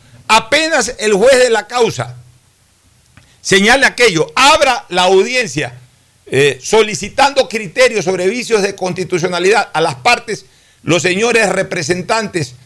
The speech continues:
de la, de la, de la, ¿cómo es que se llama? De la snai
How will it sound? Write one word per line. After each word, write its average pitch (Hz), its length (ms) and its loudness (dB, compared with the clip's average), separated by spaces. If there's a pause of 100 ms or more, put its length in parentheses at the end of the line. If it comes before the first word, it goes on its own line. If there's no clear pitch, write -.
(220)
de 165 200 0
la, 156 480 0
de 151 160 0
la, 131 540 0 (960)
de 139 160 2
la, 151 80 2
¿cómo 202 180 -2
es 185 40 -4
que 190 60 -6
se 214 60 2
llama? 185 180 0
De 151 80 -2
la 143 100 -2
snai 202 360 0